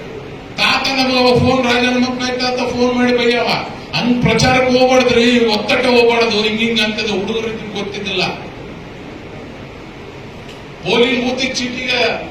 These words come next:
ಲಾಸ್ಟಿಗೆ ಖರ್ಚಿಗೆ ದುಡ್ಡು ಕೊಡ್ತಾರ ಅನ್ನೋದು ಗೊತ್ತಿದ್ದಿಲ್ಲ ನಮಗ. ದುಡ್ಡು ಕೊಡ್ಬೇಕಾದ್ರೆ ದುಡ್ಡು ಇದ್ದಿಲ್ಲ. ನಮ್ಮಪ್ಪ ರಿಟೈರ್ಡ್ ಆದ, ಆ ದುಡ್ಡು ಬಂದು ನಾವು ಕೊಡಂತ ಕೆಲಸ ಮಾಡಿದೀವಿ. ಇನ್ ಎರಡ್ ಸಾವಿರದ ನಾಲ್ಕರ ದುಡ್ಡು ಇತ್ತ,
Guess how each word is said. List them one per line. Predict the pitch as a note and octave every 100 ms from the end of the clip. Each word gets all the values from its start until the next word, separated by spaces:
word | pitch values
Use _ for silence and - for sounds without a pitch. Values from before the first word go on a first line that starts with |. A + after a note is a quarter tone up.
| - D3+
ಲಾಸ್ಟಿಗೆ | A#3 A#3+ A#3+ C4 A3+
ಖರ್ಚಿಗೆ | A#3 A#3 C4 G3+
ದುಡ್ಡು | B3 A#3+ C4
ಕೊಡ್ತಾರ | C#4+ C#4 C#4
ಅನ್ನೋದು | C#4 C#4+ C#4
ಗೊತ್ತಿದ್ದಿಲ್ಲ | C4+ C4 C4+ C4+ C4
ನಮಗ. | B3 A#3+ A3+ - - - - - - - - - - - - - - B3+
ದುಡ್ಡು | C#4+ D4
ಕೊಡ್ಬೇಕಾದ್ರೆ | C#4+ C#4+ C#4+ C#4 C#4+ C4+ C4
ದುಡ್ಡು | C4 -
ಇದ್ದಿಲ್ಲ. | - C4 A#3+ A#3 - - - - - - - - - - - - - - - - - - - -
ನಮ್ಮಪ್ಪ | F3+ G3 A3 A#3
ರಿಟೈರ್ಡ್ | A#3 A3 A3+ A3+ A3
ಆದ, | A3 G3+ - - - - - -
ಆ | F3+ F#3+ G#3+
ದುಡ್ಡು | A3
ಬಂದು | A3+ G#3+ A3
ನಾವು | G#3+ G#3
ಕೊಡಂತ | - G3+ G3
ಕೆಲಸ | G3 F#3 F3+ F3+ F3
ಮಾಡಿದೀವಿ. | E3+ D3+ C#3+ B2+ - - - - - - - - - - - -
ಇನ್ | E3
ಎರಡ್ | F3+ F#3
ಸಾವಿರದ | F#3+ G3 G3+
ನಾಲ್ಕರ | F3+ F#3 F#3+ - F3
ದುಡ್ಡು | F3+ E3+
ಇತ್ತ, | D#3